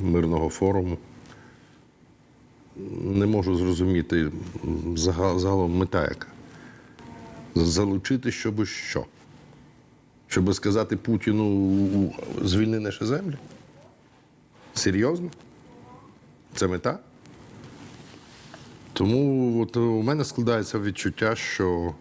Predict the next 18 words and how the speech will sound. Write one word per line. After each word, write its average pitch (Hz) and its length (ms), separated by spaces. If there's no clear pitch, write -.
на-, 98 280
в 98 500
найвищому 98 640
політичному 90 640
керівництві 87 600
країни 110 420
почали 90 600
відбуватись 92 540
процеси - 580
якогось 78 500
коливання. 87 840
Можливо, 135 340
це 147 120
пов'язано 101 680
з 87 380
якимись 87 340
зовнішніми 120 640
факторами, 95 640